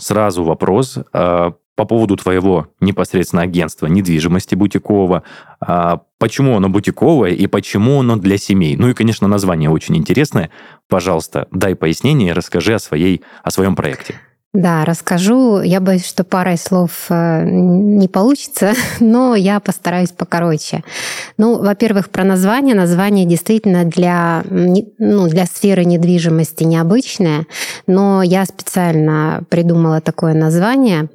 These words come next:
Speaker 2: Я не хотела, чтобы оно вообще как-то было связано со сферой недвижимости вообще. То есть, знаете, вот эти real estate, там всякие вот, э, сейчас модно, да, на английском.
Speaker 1: Department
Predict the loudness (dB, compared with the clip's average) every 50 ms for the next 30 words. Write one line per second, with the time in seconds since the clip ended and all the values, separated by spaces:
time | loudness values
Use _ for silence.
0 | -16 -16 -16 -16 -16 -18 _ _ _ 0 0 2 2 2 0 0 -2 0 0 0
1 | 0 0 -2 -2 -2 0 0 2 2 2 2 2 2 2 0 -2 -2 -4 -4 -2
2 | -2 -4 -6 -4 -4 -2 0 0 0 0 -2 -2 -2 -2 0 0 2 2 2 0
3 | 0 -2 -6 -12 -10 -2 0 0 0 2 2 0 0 0 -2 -4 -10 _ -14 -14
4 | -12 -6 -2 0 0 2 4 4 2 2 2 2 2 0 0 0 -2 -2 0 0
5 | 2 0 -2 -4 -6 -10 -6 -4 -4 -4 -4 -6 _ -16 -20 -16 -16 -16 -12 -4
6 | 0 2 2 2 2 2 2 0 0 -2 0 -2 -2 -2 -2 -4 0 0 2 4
7 | 4 4 4 4 4 2 0 -2 -8 -4 0 0 2 4 2 2 0 -2 -4 -4
8 | -2 -2 -2 -2 0 0 0 0 -2 -2 -2 0 0 0 0 -2 -4 _ -4 -2
9 | 0 0 0 -2 -4 -6 -6 -4 -4 -4 -2 0 0 0 0 2 0 0 0 2
10 | 2 2 2 2 2 2 2 0 0 0 0 0 2 0 2 0 0 0 2 2
11 | 2 0 0 -2 -2 -2 0 0 -2